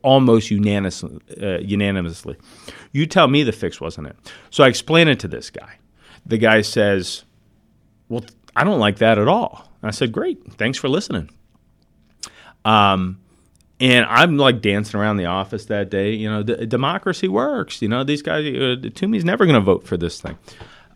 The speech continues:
Um, and, um, about three weeks later, Toomey voted for the thing. Everybody did. This is not meant to be political. They all voted for it. There's some people from Western Pennsylvania whose names were on the bill. And so I'm watching this and I'm thinking,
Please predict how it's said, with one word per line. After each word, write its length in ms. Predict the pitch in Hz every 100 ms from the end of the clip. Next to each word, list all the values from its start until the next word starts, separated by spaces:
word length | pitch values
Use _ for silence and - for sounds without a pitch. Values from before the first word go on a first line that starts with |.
| -
Um, 560 | 104 95 87 85 90 - _ _ -
and, 420 | 120 107 107 104
um, 480 | 104 101 92 92 87 - -
about 280 | 113 110 113
three 160 | 110
weeks 280 | 107 107 104
later, 180 | 92 101
Toomey 300 | 104 95 95
voted 320 | 113 165 120
for 100 | 87
the 100 | 76
thing. 220 | - - - - - _
Everybody 480 | 190 190 127 104 80
did. 340 | - - - _ -
This 180 | 135
is 100 | 156
not 160 | 147 139
meant 200 | 127 131
to 100 | 127
be 200 | 120 120
political. 500 | 117 139 151 - - - -
They 160 | 139 139
all 200 | 151 185
voted 340 | 123 80 78
for 200 | - 73
it. 60 | 85
There's 180 | 120 123
some 100 | 127
people 240 | 135 127
from 160 | 135 117
Western 260 | 123 120
Pennsylvania 540 | 110 117 120 113 123 113
whose 240 | 123 101
names 280 | 110 117 -
were 120 | 101
on 180 | 95 101
the 80 | 113
bill. 320 | 190 - _ _ _ _ _ _ _ _ _ _ _ _ _ _ -
And 140 | 135
so 540 | - - 143 139 127 -
I'm 180 | - 196
watching 420 | 165 247 - 123
this 200 | 90 90
and 80 | 143
I'm 100 | 135
thinking, 460 | 123 139 127 113